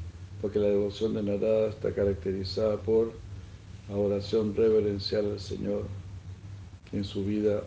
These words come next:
anterior. Entonces,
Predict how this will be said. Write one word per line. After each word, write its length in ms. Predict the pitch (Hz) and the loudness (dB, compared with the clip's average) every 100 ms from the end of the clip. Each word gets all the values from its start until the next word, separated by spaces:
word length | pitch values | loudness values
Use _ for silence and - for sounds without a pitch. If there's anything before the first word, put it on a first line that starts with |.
| - - - - - - | -8 -14 -14 -14 -14 -2
anterior. 560 | 113 107 104 92 90 90 - - - - - - - - - - - - - - - - - - - - - - - - - - - - - - - - - - - - - - - - - - - - - - - - - - - | -2 0 0 0 0 -2 -8 -14 -18 -18 -16 -16 -16 -16 -14 -14 -14 -14 -14 -14 -16 -16 -18 -16 -16 -16 -16 -16 -16 -16 -14 -14 -14 -16 -16 -16 -14 -14 -12 -12 -12 -12 -12 -12 -12 -14 -14 -14 -16 -16 -14 -14 -12 -12 -14 -12 -6
Entonces, 520 | 101 107 117 110 107 | -2 0 6 8 6